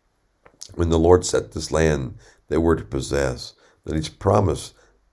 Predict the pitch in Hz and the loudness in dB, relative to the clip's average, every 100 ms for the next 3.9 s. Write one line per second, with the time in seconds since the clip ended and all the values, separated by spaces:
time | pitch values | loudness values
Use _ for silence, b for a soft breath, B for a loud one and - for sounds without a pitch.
0 | _ - 104 95 76 - 71 64 69 50 | _ 0 0 0 -2 0 -2 0 -6 -6
1 | 71 80 - - 69 78 69 69 64 b | -6 -8 -8 -14 -2 0 0 -2 -4 b
2 | b b _ _ _ 87 - 82 - 80 | b b _ _ _ -4 -2 -2 -2 -2
3 | 92 95 - - 80 90 85 82 78 | -2 -2 -4 -4 0 0 0 -2 -2